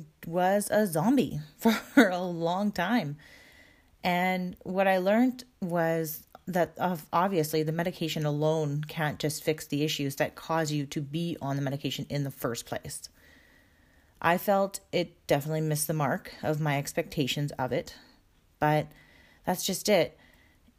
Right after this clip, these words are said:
It's really what you come to terms with when you're on the medication. You either th-, believe that you're gonna be on it for a lifetime and it's just gonna, you know, help you get by,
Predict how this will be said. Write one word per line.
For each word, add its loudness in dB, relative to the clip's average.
It's -2
really 2
what 0
you -4
come -2
to -6
terms -2
with 2
when -2
you're -4
on 0
the 0
medication. -2
You -4
either 0
th-, -16
believe -2
that -4
you're -4
gonna -4
be -2
on -2
it -4
for -6
a 0
lifetime -2
and 0
it's -10
just -4
gonna, 0
you -2
know, 2
help -2
you 0
get -2
by, 0